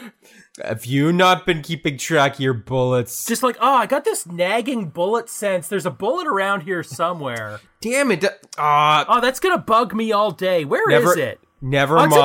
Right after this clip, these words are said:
Speaker 1: mind.
Speaker 2: light fixture. What the fuck?"
Speaker 1: No, it was just this lipstick. You tripped my bullet <laughs> sense.
Speaker 2: Just, oh, it, it's a lead ball and some loose gunpowder. <laughs>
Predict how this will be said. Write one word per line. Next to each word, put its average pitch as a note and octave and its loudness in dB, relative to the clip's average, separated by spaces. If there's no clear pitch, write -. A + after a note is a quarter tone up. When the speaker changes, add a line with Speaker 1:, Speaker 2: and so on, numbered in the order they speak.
Speaker 1:
mind. G3+ 0
Speaker 2:
light C4 2
fixture. A3 0
What F3+ -2
the - 0
fuck?" - -2
Speaker 1:
No, C3 0
it C3 -2
was A#2+ -2
just B2+ -2
this D3+ 0
lipstick. A2 -2
You C3 -6
tripped F#3+ 0
my F3+ 4
bullet G3+ 2
<laughs> - -6
sense. - -4
Speaker 2:
Just, G#3+ -2
oh, B3 4
it, A3+ 4
it's B3+ 2
a B3+ 6
lead G3+ 0
ball G#3 2
and F#3 0
some F3+ -2
loose E3+ -2
gunpowder. C#3 -2
<laughs> - -20